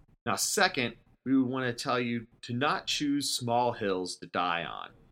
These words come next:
When I was in an internship the summer after I graduated, I remember reading about this phrase, deciding which hill is worth dying on, meaning which battles are really worth taking a stand for,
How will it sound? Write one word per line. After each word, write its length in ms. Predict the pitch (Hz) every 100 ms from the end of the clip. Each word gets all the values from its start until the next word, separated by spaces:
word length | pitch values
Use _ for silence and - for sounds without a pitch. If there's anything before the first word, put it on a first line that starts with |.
| - _ _ _ -
When 160 | 131
I 140 | 135 143
was 180 | 143
in 80 | 131
an 260 | 110 127 131
internship 500 | 131 113 107 113 -
the 60 | -
summer 300 | - 123 104
after 340 | 107 120 127
I 120 | 101
graduated, 840 | 90 101 107 110 - 95 82 78 78
I 80 | 120
remember 320 | 120 120 110
reading 420 | 101 117 117 110
about 320 | 98 92 90
this 220 | - - -
phrase, 460 | - 110 92 87
deciding 580 | - - 139 120 117 107
which 240 | 107 107
hill 220 | - 113 107
is 160 | 95
worth 200 | 107 101 -
dying 360 | 92 101 117 123
on, 280 | 123 131 139 - _ -
meaning 520 | 123 117 110 107 107 _
which 260 | - 135 -
battles 360 | 113 110 107 110
are 60 |
really 220 | 104 107
worth 240 | 92 110 101 -
taking 240 | 107 -
a 40 | 69
stand 440 | - 120 107 101
for, 260 | 98 76